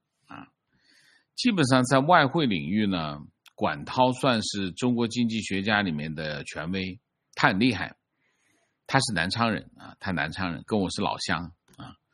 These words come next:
不过呢，他的领导太垃圾啊，可惜了这些精英啊。<clears throat> 好，我们来总结一下啊。<clears throat> 总的来看，中国经济在政策层面能做的并不多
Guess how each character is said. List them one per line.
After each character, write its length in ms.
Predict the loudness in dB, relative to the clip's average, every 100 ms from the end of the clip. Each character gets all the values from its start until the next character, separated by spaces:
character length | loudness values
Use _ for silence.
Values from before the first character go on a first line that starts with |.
| _ _ -2
不 80 | 2
过 160 | 6 8
呢， 140 | 6
他 160 | 2 0
的 100 | 0
领 180 | 2
导 200 | 4 2
太 160 | 0 -2
垃 240 | 2 0
圾 240 | -2 -10 -14 _ -20
啊， 80 | -20 -20 _ _ _ _ -8
可 180 | -2 0
惜 200 | 4 4
了 100 | 4
这 140 | 2
些 160 | 0 0
精 260 | 0 0
英 220 | 0 -2
啊。 180 | -6 -14 -6
<clears throat> 1600 | -2 -2 -2 -10 _ _ _ _ _ _ _ _ _ -16 -14 -6
好， 120 | 0
我 40 | 6
们 80 | 6
来 100 | 6
总 200 | 4 -2
结 220 | -2 0
一 80 | 0
下 160 | 0
啊。 200 | -2 -8 -10 -2 0 0 -6 _ _ _
<clears throat> 520 | _ -20 -20 -20 _
总 200 | 2 8
的 80 | 10
来 180 | 10 8
看， 400 | 6 6 2 -6
中 180 | 0 4
国 140 | 4
经 180 | 4 2
济 160 | 2 0
在 380 | 4 6 6 4
政 260 | 4 2
策 120 | 2
层 220 | 0 0 -2
面 240 | -2 -6 _ _ _ _ _ _ _
能 220 | 0 2
做 180 | 4 4
的 80 | 4
并 220 | 0 0
不 80 | -2
多 280 | -6 -10